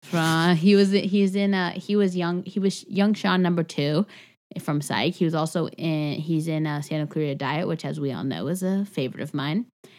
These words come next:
Anyway, I love him. And then there was a girl in it, and she's famous. I think her name is Olivia Holt, but I don't know who she is, but she's, like, in stuff or whatever.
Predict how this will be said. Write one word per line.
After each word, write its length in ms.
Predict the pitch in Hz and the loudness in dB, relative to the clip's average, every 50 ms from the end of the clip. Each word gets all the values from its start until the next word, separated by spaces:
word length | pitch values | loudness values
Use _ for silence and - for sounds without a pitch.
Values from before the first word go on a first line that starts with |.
| - _ | -10 _
Anyway, 340 | - 185 185 170 147 143 - - - | 2 4 4 4 4 2 0 -2 0
I 60 | 180 | 0
love 280 | 185 180 156 147 143 170 | 2 4 4 2 2 0
him. 380 | - 165 160 160 170 196 214 - - _ | -2 -2 0 2 2 2 0 0 -4 _
And 140 | - 175 175 | -2 0 0
then 80 | 160 156 | 2 2
there 100 | 165 165 | 2 2
was 80 | 160 | 2
a 60 | 170 | 0
girl 200 | 165 170 170 160 | 0 2 2 2
in 100 | 160 160 | 4 2
it, 100 | 165 156 | 2 2
and 120 | 117 151 160 | 0 0 -2
she's 200 | - - 156 151 | -2 -4 -4 -4
famous. 340 | - 151 151 151 151 143 156 | -2 -2 -2 0 -2 -2 -2
I 80 | 165 156 | -4 -4
think 140 | 151 165 | -2 -2
her 60 | 160 156 | 0 0
name 160 | 156 151 156 | 0 0 -2
is 100 | 151 156 | -2 -2
Olivia 320 | 151 147 147 147 147 120 | -2 -2 -2 -2 -2 -4
Holt, 280 | 151 - 151 147 - - | -4 -4 -4 -6 -4 -2
but 80 | 139 | -2
I 100 | 120 107 | 0 0
don't 120 | 147 143 143 | 0 0 -2
know 100 | 143 - | -2 -4
who 140 | 147 156 - | -4 -6 -8
she 180 | - - - - | -8 -6 -6 -6
is, 200 | - - 170 - | -6 -6 -10 -10
but 180 | - - - | -10 -12 -12
she's, 260 | - - - - 165 | -10 -10 -10 -10 -10
like, 180 | - - - - | -10 -12 -10 -8
in 180 | - 147 143 165 | -6 -6 -6 -6
stuff 320 | - - - - - - | -8 -12 -14 -16 -14 -14
or 60 | - | -14
whatever. 320 | - - - - - - | -12 -10 -10 -8 -8 -8